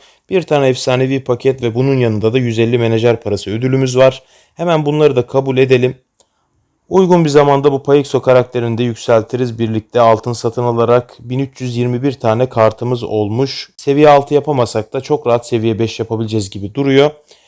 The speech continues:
Hemen ikinci ödülümüz olan efsanevi paketle birlikte açalım.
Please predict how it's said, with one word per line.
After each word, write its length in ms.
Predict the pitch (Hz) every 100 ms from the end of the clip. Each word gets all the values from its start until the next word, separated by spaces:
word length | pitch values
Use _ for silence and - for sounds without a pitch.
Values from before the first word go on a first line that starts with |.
| _ _
Hemen 380 | - 180 170 165
ikinci 340 | 135 156 151 151
ödülümüz 380 | 135 135 135
olan 260 | 127 131 135
efsanevi 540 | 127 - 127 123 117
paketle 500 | 110 110 113 - 107
birlikte 320 | 113 113 - 110
açalım. 440 | 123 135 127 131